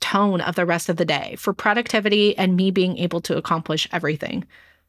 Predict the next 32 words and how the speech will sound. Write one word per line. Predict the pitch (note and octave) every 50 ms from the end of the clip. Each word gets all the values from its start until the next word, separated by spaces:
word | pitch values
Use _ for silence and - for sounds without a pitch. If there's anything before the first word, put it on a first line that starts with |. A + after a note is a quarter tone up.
| _ _ -
This | C4+ D4 - -
can | - G4+ G#4+
also | - - B3 C#4 C#4 D#4+ D4 A#3
feel | - - - B3 A#3+ A#3+ B3
very | A3 A3+ A3+ A3 G#3+ G3+
true | - - A#3 G#3+ G3+
about, | - F#3+ F3+ G3 F#3 -
like, | - F#3+ F#3+
working | G3 F3 E3+ G3+ G#3 G#3 - - - G#3 F#3+ F3 - -
out | E3+ E3+ F3+ F3+ D#3+ -
or | - - - F#3+ E3+ E3+ D#3+ E3+
physical | - - - G#3 G3 A#3 G#3 - F3 -
activity. | - D#3+ - - E3 D3+ D3 - - - - - - _ - - - - _ _ _ -
If | A#3 A#3+ A3
you | A3+ G#3+ A#3 C4 C#4 C#4
know | B3+ A3+ G#3 G3+ A3+ B3+
that | B3+ B3 -
you | G#3 G3+
need | F#3+ F3+ E3+
to | F#3 F3
schedule | - - F3+ F#3+ G3 A3 G#3+ G3+
in | G3 F#3+
a | F#3
workout | E3+ E3+ E3+ - - E3+ E3+ E3+ E3+ E3+ E3+ - - -
before | - F#3 - - A3 G#3 G#3
you | G#3+ G3 G#3 G3
even | F#3 F#3 F3+ D#3+
start | - - F3 E3 E3
working | E3+ E3+ E3 - F#3 F#3
on | F3+ F3+
your | F3+ F3+
goals, | E3+ - A3+ C4+ D4 C4 - -